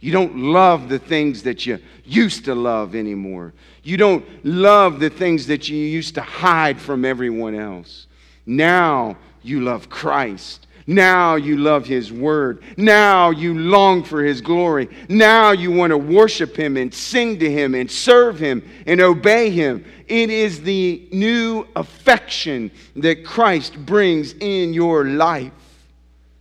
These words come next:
And that's why it's important to look back at Christmas and remember.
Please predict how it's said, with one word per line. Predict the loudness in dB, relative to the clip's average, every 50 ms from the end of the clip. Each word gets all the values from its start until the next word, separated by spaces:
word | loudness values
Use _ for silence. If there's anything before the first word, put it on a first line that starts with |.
| _ _ _ _ _ _ _ _ _ _ _ _ _ _ _ _ _ _ _ _ _ _
And | -16 -16
that's | -14 -14 -16 -16 -12 -10
why | -8 -8 -8 -10 -14 -16 -20 _ _ _ _ _ _ _ _ _ _ _ _ _ _ _ _ _ _ _ _ _ _ -14
it's | -14 -12 -10
important | -10 -10 -10 -8 -8 -8 -8 -8 -8 -10 -12 -14 -14 _ _ _ _ _ _ _ _ _ _ _ _
to | -14 -12
look | -8 -8 -10 -10 -10
back | -16 -16 -14 -14 -16 -18 -20 -20 _ _ -20 _ _ _ _ _ _ _ _ _ _ _ _ _ _ _ _ _ _ _ -20
at | -20 -20 _
Christmas | -16 -12 -12 -12 -12 -14 -18 -18 -18 -18 _ _ -20 -20 -20 -20 _ _ _ _ _ _ _ _ _ _ _ _ _ _ _ _ _ _ _ _ -20
and | -20 -20 -18
remember. | -14 -12 -12 -10 -10 -8 -10 -10 -12 -14 -18 -20 _